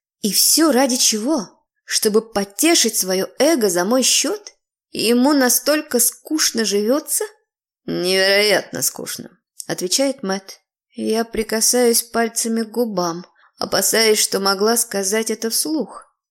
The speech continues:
«У тебя на лице все написано».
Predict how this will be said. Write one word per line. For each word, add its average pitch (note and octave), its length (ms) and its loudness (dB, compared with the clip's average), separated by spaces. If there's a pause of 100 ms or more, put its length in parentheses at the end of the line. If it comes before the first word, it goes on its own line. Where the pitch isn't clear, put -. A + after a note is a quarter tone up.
(160)
«У - 100 -12
тебя D#3+ 380 -2
на D#3+ 140 0
лице D#3 520 0
все - 300 -2
написано». - 800 -4